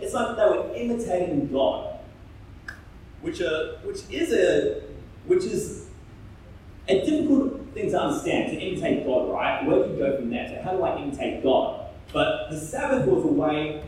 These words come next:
for the Jews to imitate God's character and imitate the design of rest that he had given them. But it must have been hard, right? To rest one day a week, to do nothing, because it was rigorous.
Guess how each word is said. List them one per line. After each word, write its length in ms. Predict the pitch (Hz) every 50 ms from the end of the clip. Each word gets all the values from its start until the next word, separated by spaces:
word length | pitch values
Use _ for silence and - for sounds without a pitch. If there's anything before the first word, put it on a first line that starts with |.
| -
for 200 | 151 147 143 135
the 120 | 127 - -
Jews 320 | - 180 175 175 - -
to 200 | - 139 - -
imitate 840 | - 170 180 180 - - - - 139 139 143 - - - - - -
God's 400 | - - - - - - - -
character 560 | - - - - - - - - - - - - - - - - - - - -
and 140 | - 127 131
imitate 800 | - - - 190 190 - - 165 160 156 151 151 - - -
the 80 | 139 131
design 580 | 135 131 - - - 143 143 - - - 175 -
of 140 | - 123
rest 480 | 131 123 123 123 123 - - - - -
that 200 | 139 - - -
he 120 | 185 190
had 120 | - - -
given 300 | 151 - - 135 - -
them. 320 | - - - - - - - - - - - - - - - - - - - - - - - - - - - - - - - - - - - - - - - - - - - - -
But 260 | 185 185 185 185 220
it 60 | 226
must 240 | 277 - - - -
have 100 | 226 -
been 80 | -
hard, 220 | - - - - -
right? 420 | - - - - - - - - - - - - - - -
To 180 | 175 175 147
rest 300 | 151 180 175 175 175 - - 135
one 280 | - 165 165 - -
day 280 | - - - 143 131 131
a 20 |
week, 400 | - - - - - - - - - - - - - - - - - - - - - -
to 80 | - 151
do 240 | 156 165 151 143 147
nothing, 320 | 151 - - - - - -
because 140 | - 233 240
it 60 | 233
was 180 | 226 - - -
rigorous. 600 | - - - - - - - - - - -